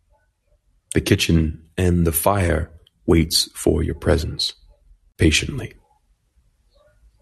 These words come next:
From era to era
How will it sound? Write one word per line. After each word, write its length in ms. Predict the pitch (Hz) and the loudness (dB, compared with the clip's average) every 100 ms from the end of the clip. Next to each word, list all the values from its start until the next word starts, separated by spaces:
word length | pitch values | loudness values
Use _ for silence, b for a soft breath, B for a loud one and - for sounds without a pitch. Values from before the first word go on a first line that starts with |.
| _ _ _ _ _ _ - B B | _ _ _ _ _ _ -20 B B
From 260 | _ - 82 - | _ 2 2 4
era 300 | 95 107 110 | 4 4 2
to 220 | - - | 0 0
era 360 | 82 76 - | 2 0 -2